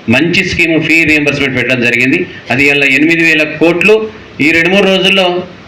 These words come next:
డిగ్రీ కళాశాలలు అన్నీ కూడా, మొన్న గతంలో నాలుగు రోజులు బంద్ పెట్టాయి. ఆ డిగ్రీ కళాశాలలు, ఇంజనీరింగ్ అంతా కూడా బంద్ పెట్టే పరిస్థితి ఉంది. ఈ ప్రెషర్ అంతా కూడా, నేను చాలా డిగ్రీ కళాశాలలు, ఇంజనీరింగ్ కళాశాలలు తిరిగా,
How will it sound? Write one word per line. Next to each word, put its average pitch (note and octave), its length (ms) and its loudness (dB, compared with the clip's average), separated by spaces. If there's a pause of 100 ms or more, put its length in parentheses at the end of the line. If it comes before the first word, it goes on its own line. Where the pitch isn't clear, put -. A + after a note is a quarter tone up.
డిగ్రీ D#3 280 0
కళాశాలలు D#3 500 0
అన్నీ D3 180 2
కూడా, D3+ 260 0
మొన్న C3+ 360 2 (100)
గతంలో D3+ 300 0
నాలుగు C3+ 340 2
రోజులు B2+ 160 0
బంద్ B2 260 0
పెట్టాయి. C#3+ 380 -2 (580)
ఆ A#2+ 120 2
డిగ్రీ C#3 340 0
కళాశాలలు, D3 540 0
ఇంజనీరింగ్ C3+ 500 2
అంతా C3 200 0
కూడా B2+ 380 0 (100)
బంద్ C3 300 0
పెట్టే C#3+ 180 0
పరిస్థితి C3+ 420 0
ఉంది. D#3 320 -2 (320)
ఈ D3+ 160 2
ప్రెషర్ D#3+ 380 0
అంతా F#3 200 0
కూడా, F#3 200 0
నేను E3+ 180 0
చాలా D3+ 320 0
డిగ్రీ E3 280 0
కళాశాలలు, D#3 600 0
ఇంజనీరింగ్ D3 360 0
కళాశాలలు C#3 280 -2
తిరిగా, C#3+ 460 -2